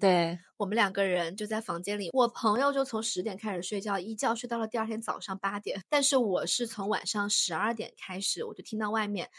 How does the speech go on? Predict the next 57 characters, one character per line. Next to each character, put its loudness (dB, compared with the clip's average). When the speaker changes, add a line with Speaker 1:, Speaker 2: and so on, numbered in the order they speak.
Speaker 2:
那 -6
个 2
音 -2
响 0
声 0
音 2
真 0
的 2
很 0
大， 4
都 0
是 -2
那 2
种 -2
蹦 0
迪 -4
的 2
音 -4
乐。 0
Speaker 1:
就 4
在 6
你 4
们 -6
的 -4
客 2
厅。 -4
Speaker 2:
对， 4
我 0
跟 0
你 0
讲， 2
Speaker 1:
嗯。 -2
Speaker 2:
那 0
面 2
墙 -4
不 -10
是 -2
很 -2
薄 0
吗？ 2
Speaker 1:
嗯。 -10
Speaker 2:
我 0
就 2
感 0
觉 -6
我 0
好 -6
像 -4
是 -6
只 -8
是 -4
隔 -4
着 -4
一 -4
层 -12
窗 -4
帘 -4